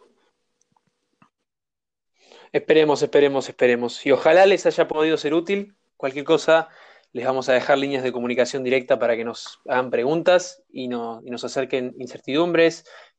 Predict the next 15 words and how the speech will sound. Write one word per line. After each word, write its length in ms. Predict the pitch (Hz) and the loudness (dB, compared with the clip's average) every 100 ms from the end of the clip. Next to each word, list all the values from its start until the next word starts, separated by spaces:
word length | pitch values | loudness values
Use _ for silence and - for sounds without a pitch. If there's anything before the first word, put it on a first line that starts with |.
| - | -16
y 100 | 139 | -2
cuestiones 460 | 170 254 277 254 | 0 2 2 2
y 60 | 185 | -2
circunstancias 560 | - 170 202 262 247 | -4 -2 0 0 4
de 60 | 233 | 4
la 80 | 202 | 6
vida 200 | 233 214 | 6 6
que 60 | |
les 120 | 170 160 | 4 2
sean 200 | 202 165 | -2 2
polémicas. 680 | 170 147 127 120 120 - _ | 2 2 0 -2 -4 -6 _
Desde 220 | 156 190 | -2 0
este 120 | 185 | 0
espacio, 380 | 185 196 185 165 | 0 0 2 -2
claramente, 640 | 160 165 165 170 165 170 | 2 2 0 -2 0 -2